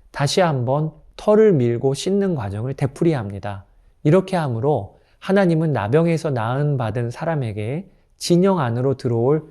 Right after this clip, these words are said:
준비를 철저히 시키시는 거예요. 또 반대로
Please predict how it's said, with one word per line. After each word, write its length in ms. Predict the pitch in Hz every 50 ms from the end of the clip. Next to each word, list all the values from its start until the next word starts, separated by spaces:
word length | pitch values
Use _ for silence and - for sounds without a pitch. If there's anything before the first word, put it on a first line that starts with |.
| - _ _
준비를 640 | - - - 151 156 170 165 180 165 139 156 156
철저히 480 | - - - 247 240 247 - 233 220 190
시키시는 540 | 175 - - - 208 - - 208 214 170 131
거예요. 380 | 113 104 104 101 95 95 98 - _ -
또 340 | 202 190 135 107 - - - _
반대로 680 | - - 135 127 139 151 165 190 165 135 101 92 90 -